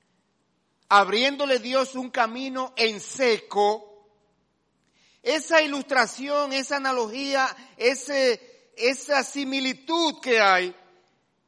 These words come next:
con Jesucristo como el camino de salvación de Dios. Y quisiera pedirles, por favor, en la medida que avanzamos en el estudio de este capítulo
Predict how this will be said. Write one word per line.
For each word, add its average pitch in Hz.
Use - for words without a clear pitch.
con 262
Jesucristo 233
como 220
el 226
camino 285
de 247
salvación 185
de 160
Dios. 123
Y 254
quisiera 330
pedirles, 320
por 226
favor, 185
en 240
la 247
medida 262
que 330
avanzamos 233
en 220
el 240
estudio 240
de 233
este 302
capítulo 240